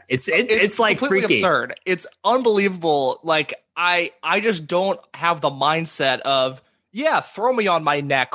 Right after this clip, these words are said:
Speaker 2: off of this ramp. Why not?" And I certainly respect the people that, that oblige, uh, themselves and, and do that to themselves, 'cause it's really incredible.
Speaker 1: But my favorite spot is the, the elbow suicida from, like,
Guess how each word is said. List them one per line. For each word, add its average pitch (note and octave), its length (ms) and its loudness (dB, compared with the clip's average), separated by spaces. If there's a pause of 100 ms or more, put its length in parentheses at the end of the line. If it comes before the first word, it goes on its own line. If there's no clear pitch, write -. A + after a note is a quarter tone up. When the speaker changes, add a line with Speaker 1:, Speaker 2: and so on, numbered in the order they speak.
Speaker 2:
off C#3 220 0
of C#3 160 -4
this C#3 240 -6
ramp. C3 300 0
Why G3+ 280 -2
not?" F#3+ 420 0
And D3+ 240 2
I D3+ 440 0
certainly E3+ 500 -2
respect D#3 480 -2
the D3+ 80 -12
people D#3 320 -4
that, C3 300 0
that C#3 180 2
oblige, C3+ 600 0
uh, B2 140 0
themselves B2 480 -2
and, A#2+ 420 -4 (120)
and C#3+ 180 -12
do E3 180 -4
that C#3 180 0
to C#3+ 100 -10
themselves, B2 400 -4
'cause D3+ 140 0
it's D3 120 0
really D#3 280 2
incredible. A#2 580 -4 (540)
Speaker 1:
But D#3+ 120 0
my G#3 140 2
favorite A#3+ 260 2
spot E3+ 360 0
is C3+ 540 0
the, A2+ 180 -2
the G#2 420 -10 (220)
elbow C3+ 240 2
suicida C3 640 0
from, G#2+ 400 0
like, G2+ 340 0